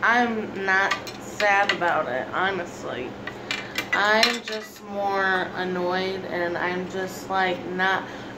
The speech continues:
like, me and Chase, we, it's crazy 'cause Chase too, we lost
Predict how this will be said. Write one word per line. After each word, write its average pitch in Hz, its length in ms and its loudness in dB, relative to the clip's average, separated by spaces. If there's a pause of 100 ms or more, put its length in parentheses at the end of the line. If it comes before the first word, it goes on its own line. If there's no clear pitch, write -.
(280)
like, 226 280 4
me 240 200 4
and 247 120 2
Chase, 247 440 2 (280)
we, 220 140 -4 (280)
it's 226 220 0
crazy 240 380 2
'cause - 280 -6
Chase 208 360 -4
too, 196 200 -4
we 196 200 -4
lost 175 380 0